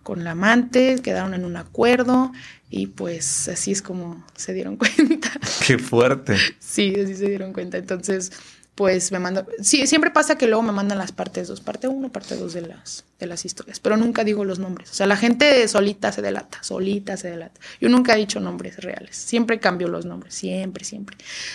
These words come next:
Speaker 1: Siempre trato de cambiar como que tiemp-, modo, tiempo y
Speaker 2: Sí.
Speaker 1: lugar para que no, no haya una,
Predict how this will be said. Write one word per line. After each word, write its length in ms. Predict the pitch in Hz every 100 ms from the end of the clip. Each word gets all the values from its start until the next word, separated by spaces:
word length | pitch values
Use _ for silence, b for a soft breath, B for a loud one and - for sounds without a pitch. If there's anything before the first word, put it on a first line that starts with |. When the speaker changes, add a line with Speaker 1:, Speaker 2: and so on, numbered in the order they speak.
| B
Speaker 1:
Siempre 240 | - 240 285
trato 180 | 277 285
de 120 | 277
cambiar 300 | 220 208 202
como 260 | 220 202
que 120 | 196 175
tiemp-, 460 | - 214 214 202
modo, 340 | 226 220 254 269
tiempo 320 | 240 233 240
y 20 |
Speaker 2:
Sí. 40 | 226
Speaker 1:
lugar 500 | 196 185 196 - -
para 240 | 196 185
que 100 | 190
no, 600 | 185 185 196 185 180 175
no 160 | 185 185
haya 260 | 185 190 185
una, 480 | 180 180 165 156